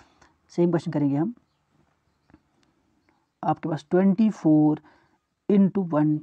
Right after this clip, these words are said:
ट्वेंटी फ़ाइव, ट्वेंटी फ़ोर इंटू वन ट्वेंटी फ़ाइव। सर ये तो मुश्किल है, कैसे मुश्किल है यार? मैं क्या करूँगा, ये वन ट्वेंटी फ़ाइव मुझे पसंद नहीं है, मुझे इसके बदले क्या आना चाहिए? थाउजेंड। तो थाउजेंड कैसे आएगा? इसको एट से मल्टीप्लाई करो ना, इसको एट से डिवाइड करो ना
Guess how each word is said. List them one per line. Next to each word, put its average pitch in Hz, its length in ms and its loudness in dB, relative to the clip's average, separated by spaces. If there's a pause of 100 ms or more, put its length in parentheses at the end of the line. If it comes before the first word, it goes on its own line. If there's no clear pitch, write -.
ट्वेंटी 139 340 -4
फ़ाइव, - 400 -10
ट्वेंटी 175 340 0
फ़ोर 147 360 -2
इंटू 147 200 -2
वन 139 200 -2
ट्वेंटी 131 260 -6
फ़ाइव। 127 180 -12
सर 135 220 -10
ये 151 60 -6
तो 151 100 -6
मुश्किल 160 340 -8
है, 143 120 -12 (180)
कैसे 185 220 -4
मुश्किल 160 340 -4
है 135 100 -6
यार? 135 180 -8 (680)
मैं 156 140 2
क्या 220 80 2
करूँगा, 196 420 -2 (400)
ये 196 60 0
वन 214 200 2
ट्वेंटी 220 300 0
फ़ाइव 208 160 -4
मुझे 196 120 -2
पसंद 185 300 -4
नहीं 170 160 0
है, 143 60 2
मुझे 156 180 -2
इसके - 420 -8
बदले 175 300 0
क्या 196 200 -2
आना 185 240 0
चाहिए? 165 220 -4
थाउजेंड। 156 600 -4
तो 170 160 -4
थाउजेंड 202 320 0
कैसे 226 260 -4
आएगा? 156 240 -2
इसको - 260 -8
एट 247 160 0
से 269 120 -2
मल्टीप्लाई 220 380 0
करो 160 220 -2
ना, 208 140 -4 (360)
इसको 240 200 -2
एट 247 140 -2
से 240 80 0
डिवाइड 208 340 0
करो 160 240 -2
ना 233 140 -4